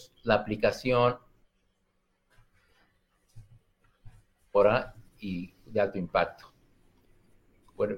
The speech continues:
pues entonces vamos a, a platicar sobre esto, todo lo que hizo. Él hizo una, eh, un, bueno, juntos diseñamos una estrategia y creó una página web, unos videos, hizo una cosa, pero realmente espectacular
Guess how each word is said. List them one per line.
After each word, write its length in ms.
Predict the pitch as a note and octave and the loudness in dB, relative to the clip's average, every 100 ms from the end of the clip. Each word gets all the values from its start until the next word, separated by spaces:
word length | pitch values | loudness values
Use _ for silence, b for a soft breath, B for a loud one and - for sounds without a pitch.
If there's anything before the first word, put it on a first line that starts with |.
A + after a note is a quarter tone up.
| - | -4
pues 240 | G#2+ G2+ | -4 -4
entonces 480 | - A#2+ C3+ C3+ C3+ | -6 -4 -2 0 2
vamos 260 | B2+ C3+ C3 | 4 4 4
a, 340 | A2+ G2 F2+ | 4 4 0
a 160 | - G#2+ | -6 -2
platicar 340 | G#2+ - B2 | -2 4 4
sobre 300 | A#2+ G#2 A#2+ | 4 4 6
esto, 320 | C#3 - F3+ - | 4 2 -2 4
todo 160 | D3 | 6
lo 180 | C#3 B2 | 8 8
que 100 | A#2+ | 6
hizo. 340 | B2+ D#3 D#3 C#3 | -2 4 6 6
Él 100 | C3 | 4
hizo 360 | C3 C3 A#2 | 6 8 8
una, 540 | C3 C3 B2 A2+ - - _ _ _ _ - | 4 4 6 4 0 -10 _ _ _ _ -2
eh, 140 | G2+ | 0
un, 260 | C#3 D3 D3 - | 4 2 2 0
bueno, 420 | C3+ C#3 A#2+ - - - | 4 4 4 -2 -20 -4
juntos 280 | E3 D#3+ B2+ | -4 -2 -6
diseñamos 400 | A2+ C3 C3 C#3+ | -2 0 0 2
una 120 | C3 | 2
estrategia 600 | - G#2+ A#2+ B2 C3+ B2+ | 4 2 4 2 6 6
y 160 | G2+ | 6
creó 200 | - B2 | 6 6
una 300 | C3 C#3 A#2+ | 8 6 4
página 440 | - A#2+ - G2+ G2 | 4 0 0 -2 0
web, 480 | G#2 B2 B2 B2 A#2 | 8 12 12 10 6
unos 240 | A#2 A2 | 0 -2
videos, 580 | F#2+ - A#2 B2 A#2+ F#3+ | -4 6 10 10 10 6
hizo 160 | F#3+ | 2
una 300 | G#3 E3 A#2+ | 6 6 6
cosa, 320 | - D3+ D3+ - | 4 6 6 6
pero 160 | A#2+ | 2
realmente 500 | A#2+ D3 D3 D3 D3 | 6 8 8 4 4
espectacular 1080 | B2+ - A2+ - G2+ - G#2 A2 A#2 C#3+ | 2 4 2 4 -2 -2 2 6 6 4